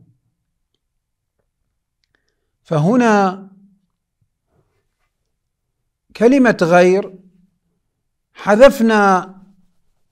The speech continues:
من بعدها المضاف إليه، ولكنه هذا المضاف إليه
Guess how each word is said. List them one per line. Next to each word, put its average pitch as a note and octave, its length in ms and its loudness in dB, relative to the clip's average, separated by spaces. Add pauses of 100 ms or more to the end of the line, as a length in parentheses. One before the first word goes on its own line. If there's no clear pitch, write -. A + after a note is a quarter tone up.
(500)
من F3+ 280 -4
بعدها F#3 920 0 (120)
المضاف E3 580 0
إليه، D#3 580 -2 (1700)
ولكنه G#3+ 1000 0
هذا A3+ 260 2
المضاف F#3 540 0
إليه F#3 680 -2